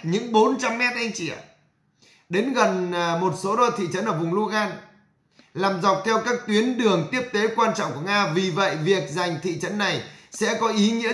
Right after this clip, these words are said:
chiến lược quan trọng. Nơi đây lại tiêu hao hàng chục ngàn binh sĩ của Ukraine đến nơi rồi. Nga cứ mở ra từng mặt trận một để thu hút hỏa lực của Ukraine, và sau đó thì tiêu diệt và nghiền nát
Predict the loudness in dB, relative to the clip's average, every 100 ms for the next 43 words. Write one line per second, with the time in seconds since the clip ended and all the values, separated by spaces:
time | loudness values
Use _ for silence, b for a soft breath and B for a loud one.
0 | -2 -2 0 2 2 0 0 -4 -8 -12
1 | b b b 2 4 6 4 4 0 -2
2 | -2 0 2 2 2 0 -2 -4 -2 -4
3 | -2 -2 -2 -8 -8 -8 -4 -4 -4 -4
4 | -4 -4 -2 -4 -4 -2 -4 -6 -12 -18
5 | _ _ _ _ _ _ _ _ b b
6 | b b 2 2 2 2 4 4 4 2
7 | 0 0 -2 -2 -4 -6 -4 -2 -2 -4
8 | -8 -6 -6 -6 -4 -2 -2 -2 0 0
9 | 0 -4 -6 -8 -4 -4 -4 -4 -4 -6
10 | -8 -20 b b b 0 2 2 2 4
11 | 2 2 -2 0 0 2 -2 -2 -4 -2
12 | 0 0 0 0 -2